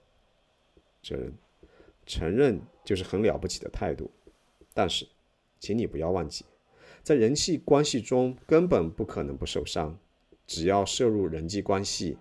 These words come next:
就会或大或小的受伤，也会伤害别人。阿德勒曾说，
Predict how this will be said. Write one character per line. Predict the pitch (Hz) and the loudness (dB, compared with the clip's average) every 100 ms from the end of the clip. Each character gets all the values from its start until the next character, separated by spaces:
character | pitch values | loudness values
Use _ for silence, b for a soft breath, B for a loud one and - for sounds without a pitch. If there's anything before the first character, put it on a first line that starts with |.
| b b b b _ | b b b b _
就 | - 107 | 0 2
会 | 98 104 | 2 0
或 | 92 - 131 | 0 0 2
大 | 110 110 90 | 4 2 0
或 | - 123 98 | -2 -2 -2
小 | - - | -4 -8
的 | - | -8
受 | - - | -6 -6
伤， | - 73 - - _ _ - | -6 -8 -10 -20 _ _ -4
也 | 92 | 0
会 | 104 | 0
伤 | - 143 | 0 0
害 | 160 110 | 0 0
别 | 71 | -2
人。 | 60 52 - _ _ b b - | -6 -8 -14 _ _ b b -2
阿 | 196 | 2
德 | 165 | 8
勒 | 127 | 8
曾 | 113 - 82 | 8 4 -6
说， | - 104 104 113 | 0 4 4 0